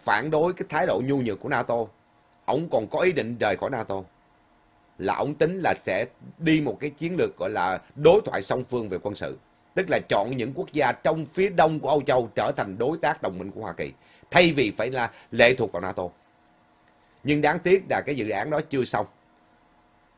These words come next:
Tại vì lúc đó Ba Lan đề nghị chi hai tỷ Mỹ Kim để cho quân đội Hoa Kỳ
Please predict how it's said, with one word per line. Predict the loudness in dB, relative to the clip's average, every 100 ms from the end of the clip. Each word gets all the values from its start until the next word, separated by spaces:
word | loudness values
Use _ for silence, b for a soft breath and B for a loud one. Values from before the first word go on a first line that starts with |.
| _ -2
Tại | 2
vì | 2
lúc | 0 2
đó | 2
Ba | 4 4
Lan | 4 4
đề | 0 -2
nghị | -4 -6
chi | -2 2 2
hai | 2 4 2
tỷ | 2 -4
Mỹ | -4 -4
Kim | 0 0 0
để | -2 -2
cho | -4 -4
quân | -4 -2
đội | -4
Hoa | -4 -6
Kỳ | -6 -6